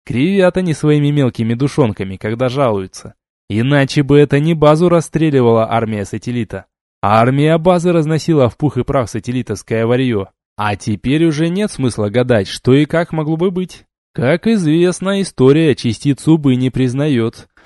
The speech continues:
Но враги рано торжествуют победу, потому что еще жив капитан Иван Березов.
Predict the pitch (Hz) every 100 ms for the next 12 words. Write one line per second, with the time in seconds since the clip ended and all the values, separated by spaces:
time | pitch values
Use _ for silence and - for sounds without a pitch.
0 | _ - 104 120 131 143 160 151 160 170
1 | - 110 120 123 139 120 98 107 110 123
2 | 95 92 _ _ 101 95 107 120 123 -
3 | 131 117 135 127 143 139 - 117 127 143
4 | 127 127 135 127 123 147 156 127 101 -